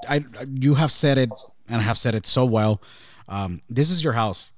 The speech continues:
anytime. And I'm saying anytime you wanna come back, this is your house. And we'll have a chat and we'll talk. And I know that the thousands of people that they listen to us were, f-,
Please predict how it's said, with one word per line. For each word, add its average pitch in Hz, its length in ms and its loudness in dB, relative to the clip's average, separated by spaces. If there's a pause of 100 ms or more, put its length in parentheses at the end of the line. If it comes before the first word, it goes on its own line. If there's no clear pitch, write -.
anytime. 160 1000 0 (360)
And 113 100 -2
I'm 139 60 2
saying 135 240 2
anytime 156 420 4
you 117 140 4
wanna 117 260 2
come 107 240 0
back, 101 400 -4 (400)
this 131 180 2
is 113 140 -4
your 101 80 -4
house. 92 360 -8 (160)
And 117 100 -2
we'll 123 100 2
have 143 160 2
a 139 60 2
chat 151 240 2
and 147 100 2
we'll 131 100 2
talk. 143 360 2 (340)
And 120 140 0
I 131 60 4
know 139 160 6
that 151 240 2
the 147 120 4 (180)
thousands 147 380 2
of 147 100 -4
people 147 200 -2
that 139 100 2
they 147 100 6
listen 143 320 6
to 139 140 2
us 127 120 2
were, 123 140 0
f-, - 300 -10